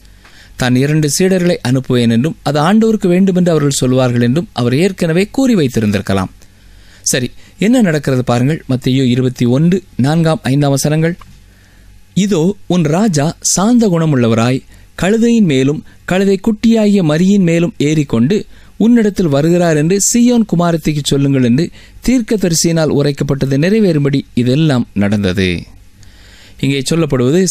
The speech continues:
சகரியா ஒன்பதாம் அதிகாரம் ஒன்பதாம் வசனத்திலே நாம் காணும் தீர்க்க தரிசனம். ஆனால் சில வார்த்தைகளை இங்கே மத்தேயு விட்டு விட்டு சொல்லுகிறார்.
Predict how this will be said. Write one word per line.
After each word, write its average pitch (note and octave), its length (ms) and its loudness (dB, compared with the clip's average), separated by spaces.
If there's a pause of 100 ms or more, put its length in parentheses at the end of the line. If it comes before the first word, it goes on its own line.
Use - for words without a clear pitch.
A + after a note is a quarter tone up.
சகரியா E3+ 380 0
ஒன்பதாம் D#3 420 0
அதிகாரம் B2+ 420 0
ஒன்பதாம் F#3+ 440 2
வசனத்திலே C3 400 -2
நாம் B2+ 180 0
காணும் B2 320 -2
தீர்க்க A2+ 300 -4
தரிசனம். G2 420 -4 (520)
ஆனால் A3+ 280 0
சில B3+ 280 0
வார்த்தைகளை F3 580 0
இங்கே D3 240 -2
மத்தேயு D#3+ 480 0
விட்டு G#3 300 -2
விட்டு E3 200 -2
சொல்லுகிறார். G#2 600 -2